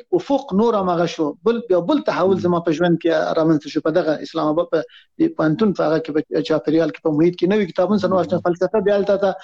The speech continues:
Speaker 1: ما مخکې فلسفه نه وه لوستلې، زموږ په مقرر دی هغه کې فلسفه مقرر و، زموږ تاریخ و، یعنی، په، په د ژبو، مثلا انګلیسي ژبه موږ باندې اجباري و. هم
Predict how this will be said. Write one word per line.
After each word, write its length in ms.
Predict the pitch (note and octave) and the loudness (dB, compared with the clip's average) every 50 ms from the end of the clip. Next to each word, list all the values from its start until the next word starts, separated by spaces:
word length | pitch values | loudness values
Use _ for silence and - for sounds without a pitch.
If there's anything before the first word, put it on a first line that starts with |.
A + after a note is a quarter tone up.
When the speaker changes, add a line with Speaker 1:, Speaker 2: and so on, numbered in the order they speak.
| - - - - _ _ | -20 -20 -20 -20 _ _
Speaker 1:
ما 100 | F#3 G3 | -2 0
مخکې 280 | G3+ G#3+ - - F3 - | 0 0 0 0 -2 0
فلسفه 280 | F#3+ F#3+ - G3 G3+ A3+ | 0 -2 0 0 0 2
نه 100 | A#3 C4+ | 2 2
وه 120 | C4 A3+ | 2 2
لوستلې، 380 | G3+ F3 - - F#3 F#3 E3+ D#3 | 2 0 0 0 0 0 0 2
زموږ 160 | F3+ G3 G3 F3 - | 2 2 2 2 2
په 40 | F#3+ F3+ F3+ | 0 0 -2
مقرر 320 | E3+ - F3 F3 F#3 F#3+ | -2 -2 0 0 0 0
دی 220 | F3 D#3+ F3 F#3+ F3+ | 0 0 0 2 2
هغه 160 | F#3 F#3+ F3+ - | 2 2 0 0
کې 280 | F#3 F3 F3 E3+ F3 - | 0 0 0 0 -2 -2
فلسفه 400 | F3 E3+ E3 - E3 - A3 G#3 F#3 | -2 -2 -2 -2 -2 0 0 0 0
مقرر 340 | - - F3 F3 F#3 E3+ E3+ | 0 -2 0 0 2 2 2
و، 80 | F3 | 2
زموږ 420 | D#3 D#3+ E3+ E3+ E3+ E3+ E3+ E3 - - | 2 2 0 2 2 2 0 0 0 -2
تاریخ 340 | E3 F3 F#3 G3+ F#3 - - F3 | 0 2 2 2 2 0 0 0
و، 180 | E3+ E3 E3 - - - - - - - _ _ _ - F3+ | 0 0 0 -2 -6 -20 -20 -20 -20 -20 _ _ _ 0 0
یعنی، 240 | F3+ F3 F3 F3 F3 | 2 4 4 2 2
په، 400 | F3 - F#3 F3+ E3+ E3+ E3+ E3 D#3+ | 0 0 2 2 4 4 2 0 0
په 80 | E3 F3 E3+ F3 F3+ F#3 F3 G3 | 0 0 2 0 0 -2 0 0
د 100 | F#3 D#3 G#3+ | 2 2 2
ژبو، 180 | A#3+ G3+ G#3+ G3+ F#3+ | 2 2 2 2 0
مثلا 240 | E3+ - E3+ F3 F3+ | 0 0 0 2 2
انګلیسي 360 | F3 D#3+ F3 F3 E3 G#3+ A3 F3+ | 4 4 2 2 2 2 2 2
ژبه 200 | F#3 G3 F#3 G3 | 2 2 2 2
موږ 160 | F#3 F#3 F#3 F3 F3+ | 2 2 2 2 2
باندې 160 | F3 E3+ F3 | 0 2 2
اجباري 460 | F3 E3+ D#3 D3 D#3 E3+ E3+ F3+ G#3+ G#3 | 2 2 2 2 2 2 2 4 4 4
و. 120 | F#3 E3 E3 F3+ | 4 2 2 0
هم 160 | G3 G3 | -2 -2